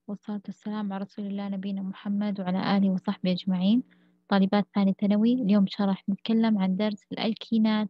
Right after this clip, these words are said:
والألكاينات. الفكرة الرئيسية لهذا الدرس، الألكينات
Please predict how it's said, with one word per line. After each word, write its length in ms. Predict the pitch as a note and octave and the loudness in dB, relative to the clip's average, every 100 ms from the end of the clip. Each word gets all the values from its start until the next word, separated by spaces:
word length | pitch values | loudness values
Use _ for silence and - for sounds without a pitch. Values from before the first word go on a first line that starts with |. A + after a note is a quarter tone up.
| - | -6
والألكاينات. 880 | G3+ F#3+ G3+ G#3 - G#3+ G3+ F#3 - _ _ _ _ _ - _ - | -6 -4 -6 -6 -4 -2 -2 -2 -8 _ _ _ _ _ -20 _ -12
الفكرة 280 | A3 C#4+ C4+ | -6 -2 2
الرئيسية 380 | A#3+ G3+ - A#3+ | 2 0 0 0
لهذا 300 | G#3 G#3+ G3+ | 0 0 -2
الدرس، 420 | F#3 G3 C#4+ - _ _ _ _ _ - | -2 -2 -2 -6 _ _ _ _ _ -4
الألكينات 800 | G3+ F#3+ C#4+ - C4+ A#3 A3+ A3+ | -2 0 -2 0 2 4 4 0